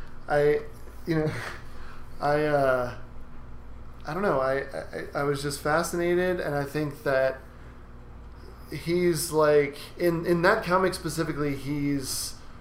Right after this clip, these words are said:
trying to bring back Krypton at the expense of Earth. So she faces off. It's kinda like that thing, uh,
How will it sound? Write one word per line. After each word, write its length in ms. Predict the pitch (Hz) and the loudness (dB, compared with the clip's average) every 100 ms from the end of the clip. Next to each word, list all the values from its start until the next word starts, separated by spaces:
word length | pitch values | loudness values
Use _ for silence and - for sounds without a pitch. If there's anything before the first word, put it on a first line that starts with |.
| - - | -14 -12
trying 640 | - - 156 156 180 185 180 | -10 -4 2 4 4 2 0
to 120 | 175 | -2
bring 520 | 143 120 131 139 156 | -2 -4 -2 0 0
back 360 | 135 131 135 - | 2 2 2 0
Krypton 880 | - 139 143 - 196 202 214 220 - | -4 0 0 0 -2 0 0 -2 -4
at 180 | 156 - | -4 -2
the 140 | 143 | -2
expense 600 | 139 131 - - 143 139 | -2 -4 -8 -4 -4 -2
of 140 | 127 - | -6 -4
Earth. 440 | 123 117 - - - - - - - - - | -4 -4 -6 -14 -16 -16 -16 -18 -16 -16 -14
So 200 | - 143 | -6 -4
she 260 | 139 180 180 | -4 -4 -2
faces 520 | 190 185 185 165 143 | 2 2 2 -4 2
off. 320 | 139 139 139 | 4 4 2
It's 140 | 143 - | -4 -4
kinda 220 | - 196 | 0 6
like 180 | 180 165 | 6 6
that 220 | 143 139 | 2 0
thing, 480 | - 151 151 147 143 - - - - | -2 -2 -2 -2 -4 -10 -12 -14 -6
uh, 320 | 135 135 131 | 0 2 2